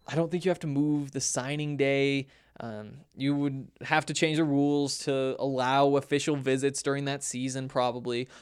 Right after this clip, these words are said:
Or, you know, if, if the coronavirus is still bad, they may still say, "We're not doing that. Um, we're not having official visits anyway." So those are kind of those issues that you talk about, um, when you talk about this subject,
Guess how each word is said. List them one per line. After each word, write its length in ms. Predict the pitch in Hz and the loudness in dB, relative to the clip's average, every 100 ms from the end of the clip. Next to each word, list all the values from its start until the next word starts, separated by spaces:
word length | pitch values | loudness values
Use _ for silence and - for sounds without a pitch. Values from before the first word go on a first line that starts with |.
| - | 4
Or, 240 | 233 226 | 8 8
you 120 | 160 | 6
know, 320 | 165 180 170 - _ _ - | 2 4 2 -4 _ _ -2
if, 180 | 165 - | -2 0
if 240 | 165 160 | 0 0
the 120 | - 165 | 2 0
coronavirus 580 | - 175 170 160 156 | 4 4 6 4 2
is 80 | 143 | 0
still 180 | - 156 | 2 4
bad, 280 | 143 143 135 | 6 4 4
they 80 | 131 | -2
may 200 | 131 135 | -2 -4
still 400 | - 131 127 123 | -2 -2 -2 -4
say, 520 | - 131 131 127 123 | 2 4 6 4 0
"We're 140 | 123 135 | -2 -2
not 280 | 131 117 - _ 139 | -2 -4 -10 _ -10
doing 360 | 131 127 113 82 | -4 -4 -4 -10
that. 260 | - - - _ _ _ - | -14 -16 -20 _ _ _ -14
Um, 300 | 113 139 107 | -14 -14 -12
we're 140 | - 139 | -4 0
not 220 | 135 127 | 0 2
having 340 | 135 123 127 | 0 0 -2
official 320 | 123 131 127 | -4 -4 -4
visits 340 | 123 120 117 - | -4 -4 -6 -10
anyway." 380 | 107 82 71 - _ _ _ _ _ _ _ - - | -10 -10 -12 -14 _ _ _ _ _ _ _ -20 -12
So 380 | 147 185 180 147 - - - _ _ - - | 4 8 8 6 -2 -20 -20 _ _ -20 -8
those 340 | 175 196 220 | 2 6 6
are 40 | 220 | 6
kind 220 | 196 190 | 2 4
of 60 | 165 | 4
those 180 | 147 135 | 2 2
issues 300 | 147 160 143 | 0 0 0
that 140 | 139 | -2
you 60 | 131 | -4
talk 300 | - 123 147 | -4 -4 -2
about, 380 | 139 135 135 - _ _ - | 2 4 2 -2 _ _ -10
um, 460 | 123 120 110 117 - | -6 -6 -8 -12 -10
when 120 | 131 | -4
you 60 | 131 | -4
talk 260 | - 123 123 | -2 -4 -2
about 200 | 127 123 | -2 -2
this 140 | 123 | -4
subject, 680 | - 131 127 123 117 - | 0 0 0 -4 -4 -10